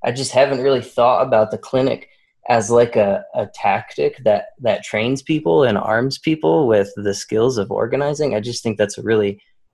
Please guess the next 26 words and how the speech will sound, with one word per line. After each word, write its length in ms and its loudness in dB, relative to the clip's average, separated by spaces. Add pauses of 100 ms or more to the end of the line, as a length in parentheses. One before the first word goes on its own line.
brilliant 420 4
idea 440 2
because 340 -2
it's 180 -4
a 60 -2
service 640 0 (420)
model, 800 0
um, 340 0 (200)
on 120 2
the 60 -4
surface 520 0
that 160 4
actually 420 -2
does, 420 2
like, 320 -6 (200)
give 260 2
ownership 480 -4
to 100 -6
community 400 -6
members 380 -6
over, 240 -2
like, 220 -6
a, 100 -4 (360)
a 120 -4
process 560 -2
of 240 -4